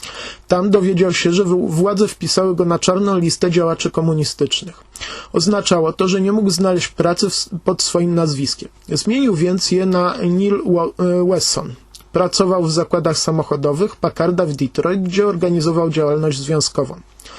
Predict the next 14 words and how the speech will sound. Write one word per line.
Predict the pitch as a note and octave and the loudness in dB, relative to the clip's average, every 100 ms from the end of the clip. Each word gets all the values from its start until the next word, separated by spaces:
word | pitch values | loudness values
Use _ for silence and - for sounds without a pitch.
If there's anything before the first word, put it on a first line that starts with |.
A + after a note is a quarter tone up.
| - - - - | -16 -16 -18 -16
W | - | -2
tysiąc | F3 G#3 G3+ | 2 2 2
dziewięćset | G3+ G3 F3 E3 | 0 2 0 -2
czterdziestym | - F3 D3+ E3 - E3 | -2 -2 0 0 0 -2
drugim | D3 D#3+ D3+ D3+ | 0 0 0 0
roku | D3 D#3 F#3 | 0 -2 -4
wstąpił | - - F3+ F3+ E3+ | -4 -2 0 0 0
do | E3 D#3+ | 0 0
armii | E3 E3 | 2 2
amerykańskiej | D#3 D3+ D3+ D3+ E3+ - F#3+ | 2 0 0 -2 -2 0 0
i | |
uzyskał | F3 E3 F3 - D#3+ | 2 2 0 0 -2
przydział | - - D#3+ F3+ | -2 -2 0 2
do | E3+ | 0